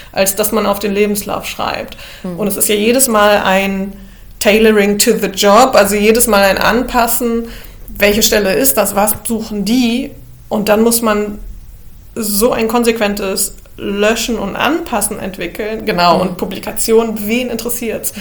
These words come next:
Speaker 2: Mhm.
Speaker 1: Preise habe ich, glaub ich, ich hatte noch so ein bisschen, da konnte ich nicht gut loslassen, so ein, zwei Preise.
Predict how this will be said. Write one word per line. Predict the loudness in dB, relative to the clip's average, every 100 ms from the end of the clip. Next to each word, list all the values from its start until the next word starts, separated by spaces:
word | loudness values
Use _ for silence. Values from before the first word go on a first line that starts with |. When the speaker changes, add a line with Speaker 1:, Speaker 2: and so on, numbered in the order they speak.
| -8
Speaker 2:
Mhm. | -4 -4
Speaker 1:
Preise | -4 -4 2 4 4 6 4
habe | 6 4
ich, | 6
glaub | 8 8
ich, | 4 0 -4
ich | 0
hatte | 4 4 6
noch | 4 4
so | 2
ein |
bisschen, | 2 4
da | 6
konnte | 6 4 4
ich | 2
nicht | 0 -4
gut | -8 -6
loslassen, | -2 -2 0 -2 -2
so |
ein, | 0 2 2
zwei | 4 4
Preise. | 4 -2 -2 0 2 2 2 0